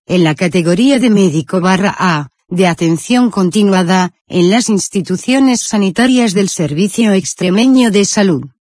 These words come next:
Nombramientos. Resolución de diez de marzo de dos mil quince, de la Secretaría General,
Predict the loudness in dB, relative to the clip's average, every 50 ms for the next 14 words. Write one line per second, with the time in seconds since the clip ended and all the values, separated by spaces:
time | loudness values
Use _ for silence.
0 | _ _ -4 -2 0 0 0 0 -2 -2 0 2 2 2 2 0 -2 -4 -6 -6
1 | -6 -8 -10 -12 -14 _ _ _ _ _ _ _ _ _ _ -6 -4 -2 -2 -2
2 | -2 -2 -2 -2 -2 0 0 2 2 2 2 2 0 0 0 0 0 0 -2 -2
3 | 0 0 0 2 2 0 -2 -4 -4 -2 0 2 2 2 2 0 0 0 0 2
4 | 2 2 2 2 0 -2 -2 0 0 0 0 -2 -2 -2 -2 -2 -2 -4 -8 -14
5 | _ _ -2 0 2 2 2 0 0 0 0 0 0 0 0 0 0 0 0 2
6 | 2 2 2 0 -2 -2 0 0 2 2 2 2 2 2 0 -2